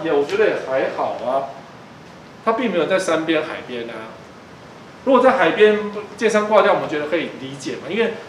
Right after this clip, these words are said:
还是很多人不喜欢住海边嘛，盛开轰谁要呢？那房子一下烂掉。只有愚蠢的，好，不要讲哪里人，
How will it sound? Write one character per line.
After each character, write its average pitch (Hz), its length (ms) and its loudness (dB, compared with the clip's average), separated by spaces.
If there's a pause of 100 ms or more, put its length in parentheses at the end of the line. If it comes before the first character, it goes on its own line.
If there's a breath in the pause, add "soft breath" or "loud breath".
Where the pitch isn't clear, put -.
(180)
还 180 100 4
是 226 80 0
很 190 60 2
多 185 100 2
人 170 40 -6
不 - 40 -6
喜 151 80 -4
欢 135 80 -4
住 170 80 -6
海 117 140 -8 (100)
边 123 140 -8
嘛， 110 80 -12 (120)
盛 175 220 -4
开 160 160 0
轰 165 160 -2
谁 110 180 -8
要 135 140 -4
呢？ - 120 -8
那 165 60 -8
房 151 160 -2
子 143 80 -10
一 123 80 -10
下 147 160 -4
烂 143 300 -4
掉。 127 100 -8 (320 loud breath)
只 202 120 -8
有 185 180 4 (380 loud breath)
愚 202 200 -4
蠢 120 360 -4
的， 123 240 0 (1400)
好， 143 140 -2
不 202 100 -2
要 220 80 4
讲 143 160 0 (120)
哪 127 100 -6
里 127 100 -8
人， 107 80 -12